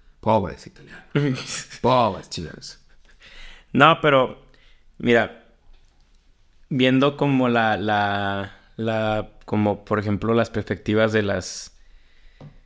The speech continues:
Speaker 2: cosas sobre cómo las enfermedades siempre vamos a representarlas de la manera en que queramos eliminar alguna se-, sección de la, de la población, o estamos pensando en que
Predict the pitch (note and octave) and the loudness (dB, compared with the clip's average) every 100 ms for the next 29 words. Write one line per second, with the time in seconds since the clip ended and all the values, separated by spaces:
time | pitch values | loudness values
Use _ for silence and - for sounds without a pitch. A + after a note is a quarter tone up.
0 | - _ - - _ B2+ B2+ - C#3+ D3 | -20 _ -20 -20 _ 0 2 2 2 0
1 | - - - A#2+ A2+ A2+ A2 A2 B2+ C#3 | -6 -10 -2 0 2 2 0 -2 0 0
2 | C3+ A#2+ A#2 A2+ A2 A#2+ - B2+ B2 B2+ | 0 -2 -2 0 0 -2 -2 0 2 2
3 | B2+ A#2+ A2 A2 G#2 A2 G#2+ A#2 G#2 A2 | 2 -2 -2 -2 0 2 2 2 0 0
4 | G#2+ G#2 G#2 G#2 A2+ A2+ - G#2+ G#2 A2 | 2 2 2 0 -2 -4 -2 0 0 -2
5 | A2 G#2 G2+ G2+ G#2 G#2 G#2+ G#2+ G2 - | -2 -2 0 0 0 0 -2 -2 -8 -10
6 | - G#2 - G#2 G#2 G#2+ G2+ G2 F#2+ G2 | -10 -8 -2 0 2 2 2 0 -2 -4
7 | G#2 G#2 G#2 - C3+ C#3 C#3 C3 A2 - | -2 -2 0 0 2 2 0 -2 -6 -4
8 | G2 G#2 - - - G2 F#2 G2 G2+ G#2 | -2 -2 -4 -10 -6 -4 -2 -2 0 -2
9 | G#2 F2+ | -4 -6